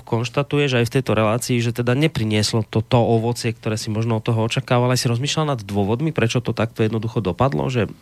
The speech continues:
mm, si schopný nájsť niektoré príčiny, ktoré podľa teba spôsobili tento, e, dnešný stav?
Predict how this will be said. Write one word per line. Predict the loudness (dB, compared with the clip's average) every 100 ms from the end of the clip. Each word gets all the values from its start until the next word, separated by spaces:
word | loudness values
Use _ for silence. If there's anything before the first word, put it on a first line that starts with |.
| -20 -20 -20 -14
mm, | -14 -12 -12 -10 -10 -12 -10 -6
si | 0 0
schopný | 2 0 2 2
nájsť | 2 2 2
niektoré | -2 0 2 2 0 0
príčiny, | 2 2 2 0 -2
ktoré | -2 -2 -2
podľa | -2 -2
teba | 0 2 2 0 -10 -20 -20 -12
spôsobili | -4 2 2 2 0 0 0
tento, | -2 -2 0 0 -2 -12 -20 -20 -20 -16 -2
e, | 0 2 2 2
dnešný | 2 0 0
stav? | 0 0 2